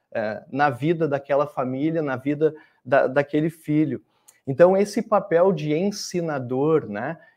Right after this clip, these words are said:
isso era muito forte, ah, nas famílias no, no tempo da Bíblia.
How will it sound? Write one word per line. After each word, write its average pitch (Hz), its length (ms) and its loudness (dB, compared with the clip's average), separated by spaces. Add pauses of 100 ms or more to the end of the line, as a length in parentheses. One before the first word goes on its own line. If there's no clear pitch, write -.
isso 131 220 -4
era 156 140 4
muito 160 360 0
forte, 151 800 4 (240)
ah, 120 480 2
nas 139 280 -4
famílias 143 880 0
no, 131 260 -2
no 143 160 0
tempo 151 340 0
da 147 200 4
Bíblia. 123 640 -2